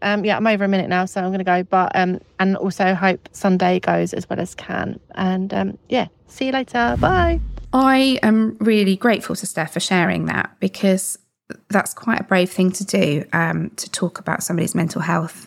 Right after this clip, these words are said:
Speaker 2: Um, and particularly as we're very aware of <laughs> men's mental health. So I'm really grateful to you for sharing that, because that, again, is another thing to contend with, because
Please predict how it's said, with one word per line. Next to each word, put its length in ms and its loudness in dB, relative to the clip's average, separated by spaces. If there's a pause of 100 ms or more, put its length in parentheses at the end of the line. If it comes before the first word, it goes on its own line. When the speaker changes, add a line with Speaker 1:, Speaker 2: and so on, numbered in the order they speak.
Speaker 2:
Um, 540 -4
and 80 -4
particularly 500 -2
as 160 -4
we're 140 0
very 280 -2
aware 300 -2
of 140 0
<laughs> 0 -
men's 280 0
mental 260 -2
health. 360 -4 (680)
So 120 -2
I'm 80 4
really 180 2
grateful 360 2
to 120 -8
you 60 -4
for 140 -4
sharing 420 2
that, 260 2
because 420 -2
that, 160 -2
again, 280 2
is 160 0
another 500 2 (140)
thing 160 -2
to 120 -6
contend 460 0
with, 200 -4
because 420 -4